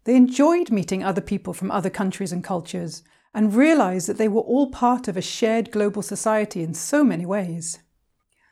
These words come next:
They just wanted a different kind of globalization, one that was more just and equal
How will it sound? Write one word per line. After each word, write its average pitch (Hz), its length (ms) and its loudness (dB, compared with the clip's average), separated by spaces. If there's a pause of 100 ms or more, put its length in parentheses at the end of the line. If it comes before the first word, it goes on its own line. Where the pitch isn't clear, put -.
(160)
They 247 100 0
just 349 240 0
wanted 220 300 0
a 240 40 -2
different 214 640 -4
kind 302 340 0
of - 120 -2
globalization, 170 960 -6 (360)
one 269 220 6
that 269 100 4
was 247 160 0
more 254 240 8
just 247 540 -2 (180)
and 196 220 -4
equal 208 480 -2